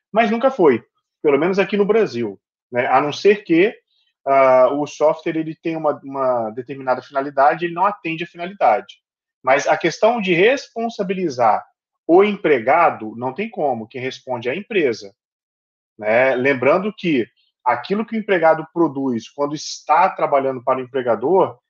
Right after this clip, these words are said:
não é uma propriedade intelectual que é do empregado, do empregador,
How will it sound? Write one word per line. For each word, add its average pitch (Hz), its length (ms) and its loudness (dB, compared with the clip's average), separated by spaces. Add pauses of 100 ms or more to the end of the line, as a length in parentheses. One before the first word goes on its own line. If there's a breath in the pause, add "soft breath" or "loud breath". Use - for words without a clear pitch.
(280)
não 147 260 0
é 156 80 6
uma 180 100 6
propriedade 165 560 0
intelectual 156 520 0
que 170 100 -6
é 156 40 -4
do 151 100 -10
empregado, 123 520 -2
do 113 60 -16
empregador, 135 640 -4